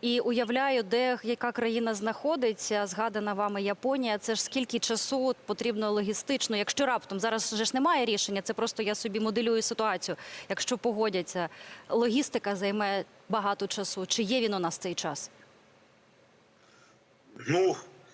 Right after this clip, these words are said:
Speaker 2: часу, часу у нас обмаль, оскільки нам ці Петріоти потрібні вже сьогодні. А раптом знову сьогодні буде вночі обстріл. Ну, наприклад, і знову будуть задаватися удари балістич-, балістичними ракетами по території України, то ці Петріоти були б нам потрібні вже сьогодні.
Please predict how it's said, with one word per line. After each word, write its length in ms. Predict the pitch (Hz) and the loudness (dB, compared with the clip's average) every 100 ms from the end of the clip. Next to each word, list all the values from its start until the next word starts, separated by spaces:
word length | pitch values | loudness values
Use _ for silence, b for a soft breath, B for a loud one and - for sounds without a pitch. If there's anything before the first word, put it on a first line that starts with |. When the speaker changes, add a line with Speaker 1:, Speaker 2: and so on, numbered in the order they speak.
| B B B - | B B B -2
Speaker 2:
часу, 540 | - 165 190 - 190 | 2 2 2 -2 -4
часу 360 | - 185 202 214 | 0 4 4 2
у 40 | |
нас 260 | 208 202 - | 0 0 4
обмаль, 400 | 254 240 143 110 | 2 4 0 0
оскільки 480 | 107 107 135 139 147 | -2 -4 -2 0 2
нам 240 | 139 160 | 2 2
ці 120 | 147 147 | 0 -2
Петріоти 460 | 165 156 156 156 | 0 0 -4 -4
потрібні 420 | 147 143 165 151 | -4 -2 -4 -2
вже 180 | 147 151 | 0 2
сьогодні. 500 | - 160 170 120 - - - - - - - - | 2 2 4 2 -2 -18 -20 -20 -20 -20 -20 -2
А 100 | 123 | 2
раптом 340 | 151 165 180 | 4 2 -4
знову 300 | 139 190 185 | 0 2 4
сьогодні 360 | 175 160 185 175 | 2 2 2 0
буде 220 | 165 165 | -2 -2
вночі 320 | 156 160 - | 0 2 2
обстріл. 400 | 143 123 - 139 135 - - _ - | 2 0 -2 -4 -4 -12 -20 _ -2
Ну, 220 | 123 117 | 0 2
наприклад, 400 | 123 139 135 123 | 0 0 0 0
і 180 | 127 123 | 0 -2
знову 260 | 113 147 143 | 2 2 4
будуть 240 | 139 127 | 0 -2
задаватися 500 | 131 139 131 127 135 | 0 2 2 0 0
удари 280 | 127 127 120 | 4 4 2
балістич-, 420 | 123 123 - 123 | 0 -4 -6 -6
балістичними 500 | 127 131 139 - 135 | -2 -2 0 0 0
ракетами 420 | 127 123 123 120 110 | 2 2 0 -2 -2
по 380 | 120 117 117 113 - - - - | 2 4 4 2 0 -16 -20 -6
території 520 | - 135 135 139 131 | 0 2 4 2 4
України, 480 | 127 123 131 151 175 170 - - - _ | 2 2 2 2 0 -4 -18 -20 -20 _
то 100 | 123 | -2
ці 140 | 123 | 0
Петріоти 460 | 131 151 147 147 143 | 2 0 0 -2 -2
були 240 | 135 127 131 | -2 0 0
б 40 | |
нам 120 | 143 135 | -2 -2
потрібні 360 | 123 135 127 | -2 -4 -4
вже 100 | 117 | -2
сьогодні. 420 | 120 123 113 92 | 0 2 2 0